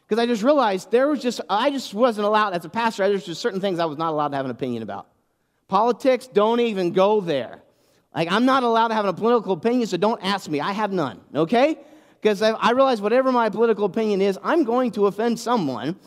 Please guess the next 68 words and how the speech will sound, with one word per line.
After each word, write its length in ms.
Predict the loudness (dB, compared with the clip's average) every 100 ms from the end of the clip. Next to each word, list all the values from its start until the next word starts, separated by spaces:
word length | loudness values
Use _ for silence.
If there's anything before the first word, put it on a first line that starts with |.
| -18
so 100 | -2
I 80 | 0
just 140 | 0 0
don't 180 | -2
discuss 380 | -2 -2 -2 -2
my 200 | -2 -4
political 420 | -4 -4 -4 -4
opinions 380 | -4 -2 -4 -4
anymore. 340 | -4 -2 -2 -2
I, 160 | -2
I 180 | -4 -6
just 180 | -8 -8
have 180 | -8 -8
none 260 | -10 -16 _ _ _ _ -8
because 360 | -6 0 0 0
I'm 340 | 0 -2 -4
just, 280 | -10 -16 -10
uh, 80 | -12
found 340 | -8 -6 -4
out 100 | -4
I'm 180 | -2 -4
not 180 | -2 -4
allowed 320 | -2 -2 -4
to 80 | -8
have 240 | -8 -8
any. 200 | -10 -16 _ _ _ _ -4
And 120 | -4
it, 160 | -4 -8
and 140 | -4
so 160 | 0 0
I 120 | 0
kept, 320 | -2 -4 -4 -18 _ -6
and 100 | -2
there 80 | 0
were 120 | 0
t-, 260 | -4 -12 -8
and 100 | -4
I 100 | 0
would 120 | 0
see, 140 | -2 -4
like, 160 | -2
I 60 | -2
would 120 | -4
try 300 | -4 -2 0
to 80 | -2
back 380 | -2 -2 0 0
off 300 | 2 2 -2
and 120 | -6
just, 200 | -8 -12 _ -6
like, 160 | -6 -8 -12
you 200 | -4 0
notice 340 | 2 0 -2
me 220 | 0 0
on 140 | 0 -2
Facebook, 480 | -2 -2 -2 -4 -2
I'd 220 | -4 0
post 240 | -2 0
one 240 | -2 -2 -2
thing. 220 | -6 -6
It's 120 | -10
a 60 | -6
Five 240 | -2 0
Minutes 200 | 0 -4
of 80 | -4
Fire 200 | -2 -2
video, 340 | -2 -2 -2
and 200 | -2 -6
that's 260 | -8 -8